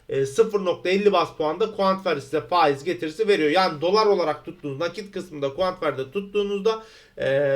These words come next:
dolar bazında bir faiz geliri elde edebiliyorsunuz arkadaşlar. E,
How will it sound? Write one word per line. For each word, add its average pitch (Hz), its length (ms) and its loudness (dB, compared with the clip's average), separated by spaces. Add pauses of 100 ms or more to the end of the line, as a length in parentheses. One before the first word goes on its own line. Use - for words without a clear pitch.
(160)
dolar 208 320 6
bazında 196 360 2
bir 196 120 -2
faiz 190 460 4
geliri 165 440 0
elde 190 420 0
edebiliyorsunuz 180 840 -4
arkadaşlar. 147 580 -2 (420)
E, 139 340 2